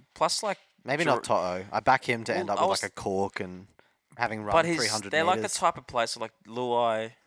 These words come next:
Speaker 1: To'o, who else is in there that's young?
Speaker 2: Cleary.
Speaker 1: Cleary. They're, they're, yeah, they're young and, like, they're
Speaker 2: Liam,
Speaker 1: pro-
Speaker 2: Liam Martin.
Speaker 1: they're probably hunting for another
Speaker 2: Liam
Speaker 1: game.
Speaker 2: Martin's, like, twenty-two.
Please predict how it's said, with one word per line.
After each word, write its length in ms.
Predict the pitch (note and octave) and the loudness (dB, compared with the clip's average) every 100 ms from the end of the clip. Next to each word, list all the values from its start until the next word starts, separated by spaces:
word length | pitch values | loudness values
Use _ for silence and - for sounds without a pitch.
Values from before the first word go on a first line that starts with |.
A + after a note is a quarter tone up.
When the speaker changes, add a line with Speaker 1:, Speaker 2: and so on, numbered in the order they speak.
| _ | _
Speaker 1:
To'o, 540 | - A#2+ A2 A2 A2 G#2+ _ _ - - _ _ _ _ | -4 -2 0 0 -2 -6 _ _ -20 -20 _ _ _ _
who 60 | A2+ | -8
else 160 | G2+ G#2+ | -8 -8
is 80 | G2+ | -10
in 100 | F#2+ | -12
there 80 | F2 | -12
that's 200 | F#2 G2 | -10 -10
young? 220 | F#2+ F#2 - | -10 -14 -10
Speaker 2:
Cleary. 340 | G#2 G#2 F2 _ | -6 -6 -6 _
Speaker 1:
Cleary. 480 | - A2 A2 A2 B2+ _ _ _ | -6 -4 -2 -4 -10 _ _ _
They're, 160 | A2 B2 - | -10 -10 -6
they're, 200 | C3+ E3 | -4 -4
yeah, 200 | G#2+ C#3+ | -4 -6
they're 120 | G#2+ D#3 | -2 -4
young 340 | A2 A2 A#2+ | 0 -2 -2
and, 160 | G#2 F#2 | -10 -10
like, 120 | F#2+ _ _ _ _ - G#2+ | -12 _ _ _ _ -20 -8
they're 180 | A#2 | -6
Speaker 2:
Liam, 40 | G2+ - | -6 -10
Speaker 1:
pro- 80 | A2 | -6
Speaker 2:
Liam 80 | A2 | -6
Martin. 400 | G2 G2 F#2 G#2+ | 0 0 0 -8
Speaker 1:
they're 80 | G#2 | -6
probably 180 | G3 F3 | -6 -6
hunting 400 | - D3 D#3 D3+ | -4 -6 -6 -10
for 140 | C#3+ | -12
another 260 | B2 A#2 C3+ | -8 -6 -6
Speaker 2:
Liam 60 | |
Speaker 1:
game. 220 | - A#2+ G#2 | -4 -6 0
Speaker 2:
Martin's, 340 | G#2 G#2 G#2 | -2 -2 -6
like, 120 | G#2 | -8
twenty-two. 680 | - G#2 F#2+ - F#2+ F#2+ | -8 -10 -8 -8 -8 -8